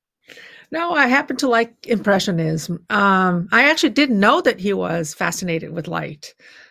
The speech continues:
uh, but I'm not surprised he was. In fact, a lot of artists, um, you know, light is extremely important for what they do. And, um, uh,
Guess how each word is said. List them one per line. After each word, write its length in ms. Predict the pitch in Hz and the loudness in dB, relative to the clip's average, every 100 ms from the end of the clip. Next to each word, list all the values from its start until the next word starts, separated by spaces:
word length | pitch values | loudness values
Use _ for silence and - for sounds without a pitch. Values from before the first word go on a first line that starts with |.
| _ - | _ -8
uh, 120 | 190 | 0
but 140 | 220 | 4
I'm 140 | 285 269 | 4 4
not 160 | 294 | 0
surprised 420 | 294 - 277 330 320 | 0 2 4 4 0
he 80 | |
was. 500 | 226 180 160 165 - - | -4 -4 -6 -10 -14 -14
In 120 | 202 196 | -12 -2
fact, 320 | 220 226 226 | 0 0 -4
a 60 | |
lot 200 | 190 220 | -4 -2
of 140 | 294 196 | -2 -4
artists, 760 | 190 196 277 240 180 - - - | -4 -2 -2 -4 -4 -10 -12 -12
um, 480 | 190 190 180 180 175 | -8 -6 -6 -6 -8
you 100 | 208 | -4
know, 120 | 254 165 | -4 -2
light 460 | 175 190 262 294 | -2 -2 -2 -4
is 120 | 196 185 | -8 -8
extremely 720 | 180 - - 196 190 202 208 | -8 -10 -6 -6 -4 -4 -4
important 560 | 170 208 269 208 175 | -4 -4 -4 -4 -6
for 220 | - 180 | -4 -4
what 260 | 175 190 190 | -2 -4 -2
they 100 | 185 | -2
do. 420 | 156 202 262 151 - - - _ _ _ _ | 2 2 2 -2 -10 -20 -20 _ _ _ _
And, 460 | 180 170 170 170 170 | -6 -4 -2 -2 -2
um, 680 | 170 165 170 170 175 233 247 226 - | -2 0 -2 -2 -4 -8 -16 -20 -16
uh, 260 | - 165 | -6 -4